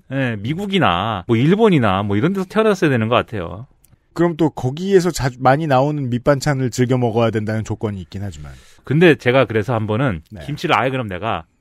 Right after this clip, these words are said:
Speaker 1: 담근 다음에 먹고 싶을 때 꺼내 먹어보자.
Speaker 2: 음.
Speaker 1: 그 배추를 딱 한 포기를 해가지고
Speaker 2: 네.
Speaker 1: 반을 잘라갖고
Speaker 2: 음.
Speaker 1: 반은 겉절이를 하고 반은 담궈봤어요, 김치를.
Speaker 2: 좋네요.
Speaker 1: 근데
Speaker 2: 근데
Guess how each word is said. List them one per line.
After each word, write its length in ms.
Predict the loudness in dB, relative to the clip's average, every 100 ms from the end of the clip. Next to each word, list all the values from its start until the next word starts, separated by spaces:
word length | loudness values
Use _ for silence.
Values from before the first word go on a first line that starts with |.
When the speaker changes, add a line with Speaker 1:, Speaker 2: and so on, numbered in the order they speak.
| _ _ _
Speaker 1:
담근 480 | -2 2 4 4 2
다음에 500 | 2 0 -4 -8 -8 -14 _ _ -12
먹고 300 | -8 -6 -6
싶을 220 | -6 -8
때 380 | -2 0 0 -2 -4
꺼내 220 | -2 0
먹어보자. 540 | 0 -4 -8 -12 -18 -14 -12
Speaker 2:
음. 200 | -10 -14 -6
Speaker 1:
그 220 | -2 -2 -4 -4
배추를 520 | -2 0 0 2 2
딱 260 | -2 0
한 100 | 0
포기를 340 | 2 2 2 2
해가지고 500 | 0 -2 -2 0 2
Speaker 2:
네. 220 | 2 0 -8 _
Speaker 1:
반을 320 | -2 2 2 2
잘라갖고 640 | 0 0 -2 -4 -6 -6 -10
Speaker 2:
음. 200 | -12 -12
Speaker 1:
반은 320 | 0 2 2 0
겉절이를 600 | -6 -4 -2 -2 -4 -8
하고 320 | -6 -6 -8 -12 _
반은 380 | -2 2 2 0
담궈봤어요, 520 | -2 2 2 2 -4
김치를. 400 | -14 -16 -16 -20 -20 -10
Speaker 2:
좋네요. 380 | -8 -8 -12 -20 _ -12
Speaker 1:
근데 160 | -6
Speaker 2:
근데 220 | -2 -2